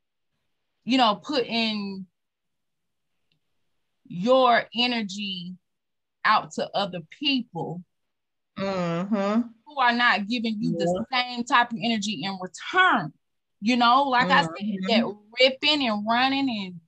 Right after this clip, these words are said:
Speaker 1: being, being stressed out and all that. You know, again, it's like,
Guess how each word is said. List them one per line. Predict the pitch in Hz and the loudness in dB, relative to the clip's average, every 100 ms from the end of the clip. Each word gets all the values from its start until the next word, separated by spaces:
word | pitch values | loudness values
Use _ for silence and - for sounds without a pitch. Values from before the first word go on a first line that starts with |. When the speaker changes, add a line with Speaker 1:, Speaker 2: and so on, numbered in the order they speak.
| _ | _
Speaker 1:
being, | 202 180 196 | -4 -4 -4
being | 202 202 190 | -4 -4 -4
stressed | - 254 247 262 - | -6 -4 -4 -2 2
out | 247 262 233 | 4 4 2
and | 220 | 0
all | 240 247 | 2 2
that. | 247 247 | 0 -8
You | 392 | -4
know, | 370 330 302 - _ _ _ | -2 0 -2 -8 _ _ _
again, | - 269 240 330 403 349 214 - | -6 -4 -6 -8 -6 -6 -6 -8
it's | 349 - | -12 -6
like, | 370 359 349 302 | -2 0 0 -4